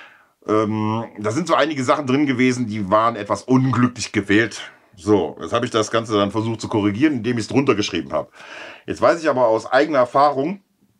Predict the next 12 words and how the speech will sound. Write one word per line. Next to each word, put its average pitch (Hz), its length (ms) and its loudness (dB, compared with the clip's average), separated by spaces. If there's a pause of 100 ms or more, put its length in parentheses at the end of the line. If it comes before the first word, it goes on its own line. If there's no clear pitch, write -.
die 107 140 -4
Beschreibung 110 500 0
liest 101 220 -6
man 82 180 0
eigentlich 85 280 -8
fast - 240 -6
gar 69 200 -4
nicht. - 260 -20 (580)
Und 101 180 -2
von 107 160 -2
daher, 117 720 2
ähm, 98 480 -2